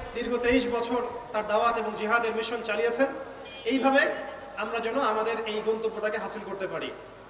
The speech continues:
এবং সবর বজায় রাখি, ইস্তেকামা ধরে রাখি, আধ্যাত্মিকত্ব ধরে রাখি এবং যা জানি তার উপর আমল করার চেষ্টা করি, সুন্নাহ ভিত্তিক জীবনযাপন করার চেষ্টা করি। আল্লাহ পাক সবাইকে তৌফিক দান করেন, আমিন।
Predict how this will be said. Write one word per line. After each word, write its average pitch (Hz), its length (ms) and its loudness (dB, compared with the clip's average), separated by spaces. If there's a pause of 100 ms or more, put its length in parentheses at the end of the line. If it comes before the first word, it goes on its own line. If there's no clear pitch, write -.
(140)
এবং 226 460 0 (680)
সবর 226 320 2
বজায় 233 320 4
রাখি, 247 280 2
ইস্তেকামা 247 480 0
ধরে 240 200 2
রাখি, 240 200 0 (540)
আধ্যাত্মিকত্ব 240 580 -2
ধরে 240 240 2
রাখি 247 160 2 (600)
এবং 220 260 -2
যা 254 280 6
জানি 262 280 4
তার 247 160 4
উপর 247 160 0
আমল 240 240 2
করার 214 200 0
চেষ্টা 190 260 -6
করি, - 200 -6 (440)
সুন্নাহ 277 360 2
ভিত্তিক 269 360 0
জীবনযাপন 247 500 -2
করার 226 220 0
চেষ্টা 214 240 -4
করি। - 280 -6
আল্লাহ 214 180 -2
পাক 220 100 0
সবাইকে 220 320 4
তৌফিক 185 320 0
দান 147 200 -4
করেন, 135 140 -6
আমিন। 143 300 -10